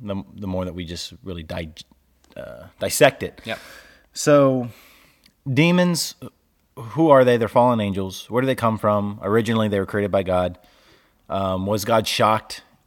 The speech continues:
Speaker 1: in the fact that a massive coup of angels rebelled against him and lost and fell? No, no, by no means.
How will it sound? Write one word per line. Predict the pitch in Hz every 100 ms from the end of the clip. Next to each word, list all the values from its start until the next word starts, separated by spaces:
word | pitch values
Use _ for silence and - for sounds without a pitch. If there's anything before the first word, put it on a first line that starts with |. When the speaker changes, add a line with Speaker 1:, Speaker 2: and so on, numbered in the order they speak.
| -
Speaker 1:
in | 104 101
the | 92
fact | 104 101 -
that | 101 95 95 - _ -
a | 95 92 90 87 98 _ -
massive | 98 104 - 101 90 - - -
coup | - 110 104 98
of | 95 92
angels | 95 95 98 92 90
rebelled | 95 98 98
against | 92 98 95 104
him | 101 98 104 _ -
and | 95 90
lost | 95 90 -
and | 90 85
fell? | - 98 95 92 90 -
No, | 113 78
no, | 73 87
by | 98 101
no | 98
means. | 95 101 90